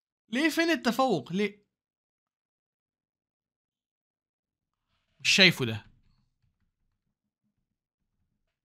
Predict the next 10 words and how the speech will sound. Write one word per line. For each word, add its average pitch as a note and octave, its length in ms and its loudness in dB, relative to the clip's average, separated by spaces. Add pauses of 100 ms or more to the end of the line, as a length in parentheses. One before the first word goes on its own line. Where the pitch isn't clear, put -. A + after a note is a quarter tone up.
(1900)
دلوقتي B3+ 240 2
قاعد G#3+ 360 4
بيعد E3 520 2
ويجري. E3+ 560 0 (2000)
هي G3 100 4
الفكرة G#3 320 2
دي، D3+ 260 -2 (100)
دي E3+ 140 -4
الفكرة. A#2 500 0 (2000)
صح؟ - 360 -10